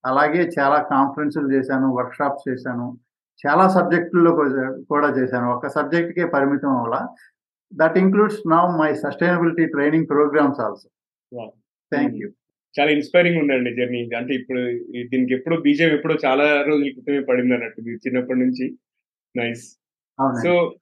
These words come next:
Speaker 2: యా, ఇప్పుడు ఈ సస్టైనబిలిటీ, ఎన్విరాన్మెంట్, ఆ, కన్జర్వేషన్ గురించి అసలు మన ఎడ్యుకేషన్ సిస్టమ్ లో ఎలాంటి మార్పులు తీసుకురావాలి? So that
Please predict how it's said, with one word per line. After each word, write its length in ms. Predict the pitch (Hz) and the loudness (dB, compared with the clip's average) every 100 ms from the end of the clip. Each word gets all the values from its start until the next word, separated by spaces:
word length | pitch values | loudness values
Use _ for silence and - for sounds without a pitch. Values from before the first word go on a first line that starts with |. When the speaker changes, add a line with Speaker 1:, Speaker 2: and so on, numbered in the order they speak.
| - 156 | -8 0
Speaker 2:
యా, 160 | 127 | 0
ఇప్పుడు 440 | 123 131 180 214 180 | 0 0 2 2 0
ఈ 420 | 175 160 151 143 | -2 0 2 0
సస్టైనబిలిటీ, 880 | - 143 - 175 170 160 156 160 156 156 151 135 131 | -2 -4 0 2 2 2 -2 -2 0 2 2 2 2
ఎన్విరాన్మెంట్, 760 | 135 147 147 143 139 131 - | 4 2 2 2 0 -2 -2
ఆ, 380 | 131 123 120 120 123 - - - | 0 0 -4 -8 -12 -14 -20 -4
కన్జర్వేషన్ 720 | 131 135 151 143 131 139 131 123 | 0 2 4 2 2 0 0 0
గురించి 640 | 123 120 - 120 170 120 | 0 -2 -4 -8 -8 -8
అసలు 280 | 127 123 120 | -4 -4 -4
మన 220 | 120 120 110 | -4 -4 -6
ఎడ్యుకేషన్ 640 | 120 131 170 208 202 185 170 | -6 -6 2 2 4 0 0
సిస్టమ్ 480 | 160 - 165 156 | -4 0 0 2
లో 60 | 151 | 2
ఎలాంటి 300 | 143 143 147 | 4 2 0
మార్పులు 400 | 131 123 - 127 | 0 -2 -2 -4
తీసుకురావాలి? 600 | 120 - 110 98 98 120 | -4 -6 -4 -4 -6 -4
So 80 | 120 | 0
that 160 | 120 | 0